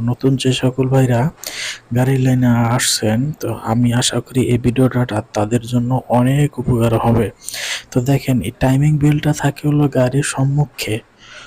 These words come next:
অর্থাৎ সামনের অংশে যেখানে ফ্যান থাকে, সেই ফ্যানের পেছনের সাইডে দেখেন অসংখ্য পুলার এই বেলের সাথে সংযুক্ত থাকে। এই বেলটি দিয়ে আপনার যখন ইঞ্জিন ঘুরবে, তখন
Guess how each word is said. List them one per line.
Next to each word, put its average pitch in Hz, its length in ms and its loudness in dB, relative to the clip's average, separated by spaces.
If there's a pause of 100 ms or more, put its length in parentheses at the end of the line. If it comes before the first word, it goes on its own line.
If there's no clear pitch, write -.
(120)
অর্থাৎ 131 260 0
সামনের 135 500 0 (140)
অংশে 131 380 -2
যেখানে 123 500 0 (520)
ফ্যান 131 260 2 (120)
থাকে, - 420 -2
সেই - 280 -2
ফ্যানের 127 500 2 (100)
পেছনের 135 540 0
সাইডে 120 280 -2
দেখেন 117 380 -2 (640)
অসংখ্য 143 680 0
পুলার 131 420 2 (160)
এই 117 200 2
বেলের 127 360 2
সাথে - 220 -6
সংযুক্ত 131 480 -4 (100)
থাকে। 113 300 -6 (840)
এই 131 140 4
বেলটি 143 380 2
দিয়ে 147 300 2 (180)
আপনার 131 380 0
যখন 135 280 -2
ইঞ্জিন 143 440 2
ঘুরবে, 123 400 2
তখন 131 360 0